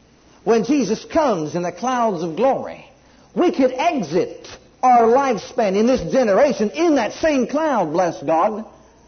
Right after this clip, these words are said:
by being caught up in it right now, walking in it right now as we live upon the earth through His Word by the power of the Spirit.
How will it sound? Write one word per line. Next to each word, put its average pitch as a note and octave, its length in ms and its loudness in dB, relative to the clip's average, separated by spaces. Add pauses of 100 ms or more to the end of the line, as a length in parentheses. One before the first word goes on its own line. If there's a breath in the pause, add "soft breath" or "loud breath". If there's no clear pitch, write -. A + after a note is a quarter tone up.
by F3+ 160 0
being G#3 340 -2
caught B3+ 240 2
up A#3+ 180 0
in B3 120 4
it - 100 -2
right A3 300 0
now, G#3+ 480 -2
walking G3 420 2
in G3 100 0
it - 240 -6
right G3+ 240 0
now G3 380 -4
as E3 180 -2
we G#3 140 2
live F#3+ 220 2
upon E3+ 320 0
the E3 80 -2
earth F3+ 420 -4
through A3 140 2
His D3+ 140 -2
Word E3 220 2
by E3+ 140 2
the C#3 60 -4
power D3+ 240 -4
of A#2 60 -4
the A#2 60 -10
Spirit. - 480 -14